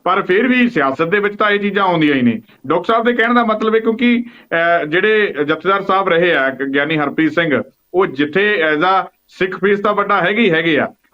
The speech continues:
ਉੱਥੇ ਉਹ ਦਲਿਤ ਫੇਸ ਵੀ ਹੈ। ਔਰ ਬੀਜੇਪੀ ਉਸ ਵਾਲੇ ਪਾਸੇ ਉਹ ਇਸ਼ਾਰਾ ਜਿਹੜਾ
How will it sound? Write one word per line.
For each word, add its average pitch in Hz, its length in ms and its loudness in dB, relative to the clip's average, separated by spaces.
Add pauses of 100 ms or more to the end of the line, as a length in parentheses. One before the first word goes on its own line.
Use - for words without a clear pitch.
ਉੱਥੇ 185 400 2
ਉਹ 247 360 2
ਦਲਿਤ 190 380 0
ਫੇਸ 196 420 0
ਵੀ 147 200 4
ਹੈ। 104 160 -2 (280)
ਔਰ 180 220 2
ਬੀਜੇਪੀ 220 680 2
ਉਸ 185 280 2
ਵਾਲੇ 196 180 0
ਪਾਸੇ 190 420 0
ਉਹ 196 300 2
ਇਸ਼ਾਰਾ 165 400 0
ਜਿਹੜਾ 185 380 0